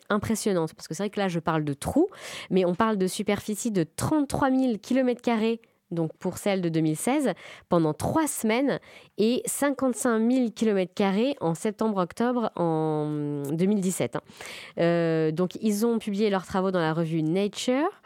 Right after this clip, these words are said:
euh, et leur conclusion, eh bien, c'est qu'une combinaison de facteurs, euh, qui surviennent obligatoirement au même moment et incluent des caractéristiques inhabituelles dans les eaux de l'océan austral,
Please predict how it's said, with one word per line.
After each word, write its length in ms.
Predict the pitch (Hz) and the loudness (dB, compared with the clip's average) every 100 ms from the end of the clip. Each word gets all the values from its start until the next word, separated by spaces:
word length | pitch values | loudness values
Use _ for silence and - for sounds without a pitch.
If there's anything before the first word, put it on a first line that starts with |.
| - - - - | -18 -16 -14 0
euh, 260 | 185 180 175 | 2 2 2
et 180 | 185 240 | 2 2
leur 220 | 214 - | 0 -2
conclusion, 540 | 202 180 208 190 254 - | -4 -2 0 0 0 0
eh 80 | 190 | 0
bien, 160 | 214 | 0
c'est 160 | 226 208 | 0 -4
qu'une 500 | - 190 190 180 165 | 0 0 2 2 0
combinaison 840 | - 269 262 254 240 220 220 233 | 0 0 2 4 2 2 0 0
de 120 | 190 | -2
facteurs, 680 | 175 208 190 - 180 226 170 - - - 170 | -2 -4 -4 0 2 2 -2 -6 -18 -8 0
euh, 380 | 165 160 156 | 2 2 0
qui 120 | 156 180 | -2 -4
surviennent 400 | 190 190 185 - _ | 0 2 0 0 _
obligatoirement 800 | 359 311 262 269 254 226 233 240 | 2 2 2 2 2 0 0 0
au 60 | 175 | 2
même 300 | 185 233 226 | 2 2 2
moment 400 | 202 196 180 240 - - _ | 2 2 2 0 -8 -20 _
et 100 | 190 202 | 0 2
incluent 360 | 208 - 240 | 0 2 0
des 120 | 190 | 2
caractéristiques 800 | 170 202 190 202 196 - 226 - - | 2 0 0 0 -2 0 -2 -2 0
inhabituelles 600 | 254 285 254 247 277 262 | 2 4 2 0 0 2
dans 120 | 208 | 2
les 180 | 175 185 | 2 2
eaux 80 | 220 | 2
de 80 | 180 | 2
l'océan 460 | 180 202 226 202 - | 2 2 0 -2 0
austral, 640 | 190 175 - 220 233 202 | 0 0 -2 0 2 0